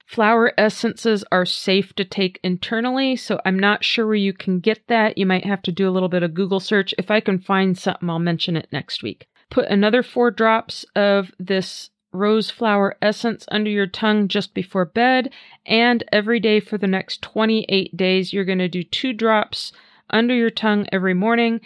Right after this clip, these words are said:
and just before you go to sleep. So that one has some, you know, homework involved also. But all five of these are supposed to be very, very effective. And then it goes on in this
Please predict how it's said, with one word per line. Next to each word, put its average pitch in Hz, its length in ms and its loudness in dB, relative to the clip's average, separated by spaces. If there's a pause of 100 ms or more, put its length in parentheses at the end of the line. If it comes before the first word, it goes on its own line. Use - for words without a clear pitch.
(220)
and 185 260 2
just - 240 -6
before 185 320 -2
you 185 100 2
go 180 160 0
to 165 60 -2
sleep. - 400 -2 (160)
So 190 320 0
that 220 300 0
one 240 140 0
has 202 640 2
some, 180 760 -4
you 214 100 -4
know, 175 160 -2
homework 190 480 -2
involved 180 540 0 (140)
also. - 540 -6 (200)
But 180 340 0 (200)
all 202 180 2
five 208 380 0
of 208 80 0
these 208 240 0
are 196 80 -4
supposed 196 480 -6
to 208 40 -8
be 185 140 0
very, 185 320 0
very 185 300 0
effective. 302 640 -4 (100)
And 208 240 0
then 226 140 2
it 233 160 -4
goes 226 260 0
on 220 300 2
in 208 140 0
this 208 180 -2